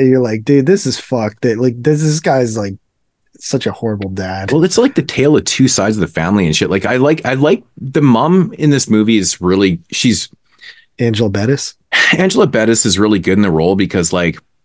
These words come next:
Speaker 2: you know, she's, she's strong, but she's just been overpowered by this, this monster of a husband that she has. She tries to stick up for herself. She tries to say things.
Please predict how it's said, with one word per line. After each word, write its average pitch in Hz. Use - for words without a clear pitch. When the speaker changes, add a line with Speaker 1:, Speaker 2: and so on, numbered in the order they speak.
Speaker 2:
you 110
know, 107
she's, 113
she's 110
strong, 113
but -
she's -
just -
been 101
overpowered 92
by 85
this, 82
this -
monster 87
of 78
a 73
husband 82
that 73
she -
has. 80
She -
tries 110
to 117
stick -
up 117
for 120
herself. 101
She 95
tries 98
to 117
say 101
things. 98